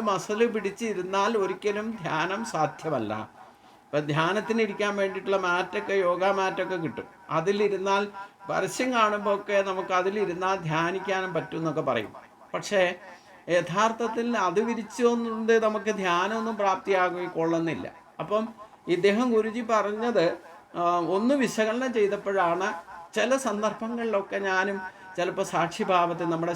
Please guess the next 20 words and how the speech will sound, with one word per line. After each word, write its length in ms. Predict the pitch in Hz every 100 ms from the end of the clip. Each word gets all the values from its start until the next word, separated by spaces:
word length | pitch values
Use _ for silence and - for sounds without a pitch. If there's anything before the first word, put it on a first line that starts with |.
| 170
ശരീരത്തിൽ 420 | 165 165 170 190 170
നടക്കുന്ന 360 | 165 165 160 165
ബ്ലഡ് 240 | 156 147
സർക്കുലേഷൻ, 580 | 175 160 165 160 151 156 156 - - - -
ആ, 40 | 139 139 139 135 147 139
കാലിൻ്റെ 600 | 151 175 190 208 208 214 196
വിരലിലുള്ള 640 | 180 165 170 202 208 196 180
സ്പന്ദനം 480 | - 156 151 156 170 165
വരെ 140 | 151 160
തിരിച്ചറിയാറുണ്ട്. 800 | 143 120 - 143 135 110 101 104 113 - - - - - _ - - _ _ -
അങ്ങനെയൊക്കെ 340 | 165 220 233 240
ഇരുന്ന് 200 | 240 240 311
നോക്കിയിട്ടുണ്ട്. 480 | 262 240 202 180 175 185
പക്ഷേ, 260 | 175 - 226 262 - - - - -
ആ, 40 | 160 156 147 135 - - - - -
ശരിക്കും 320 | 202 202 277
ആ 20 | 240 240
സാക്ഷിഭാവത്തിൽ 800 | 220 220 262 233 214 220 208 240 240
അത് 100 | 202 220
തുടർന്നാൽ 420 | 214 208 202 233